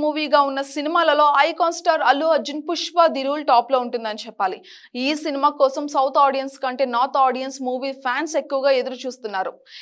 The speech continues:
ఇక దీనికి కారణం పుష్ప వన్ హిందీలో వచ్చిన ఆదరణ. ఎలాంటి అంచనాలు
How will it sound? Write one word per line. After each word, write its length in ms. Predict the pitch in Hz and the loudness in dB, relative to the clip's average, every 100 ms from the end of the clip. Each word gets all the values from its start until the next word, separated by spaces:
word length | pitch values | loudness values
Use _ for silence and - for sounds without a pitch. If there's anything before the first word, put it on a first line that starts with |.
| - 339 | -8 2
ఇక 140 | 403 294 | 2 4
దీనికి 280 | 339 349 320 277 | 0 0 4 8
కారణం 320 | 285 294 311 311 | 8 6 -2 -6
పుష్ప 320 | 302 - 302 226 | -8 4 4 6
వన్ 200 | 240 302 339 349 | 0 0 -4 -4
హిందీలో 380 | 302 294 302 294 262 | -4 -4 0 2 2
వచ్చిన 220 | 254 285 220 214 | 0 -2 4 4
ఆదరణ. 340 | 233 254 220 196 - - 233 | 4 2 0 -6 -12 -2 6
ఎలాంటి 340 | 262 311 330 320 | 6 6 4 0
అంచనాలు 420 | 294 302 294 294 | 0 -2 0 4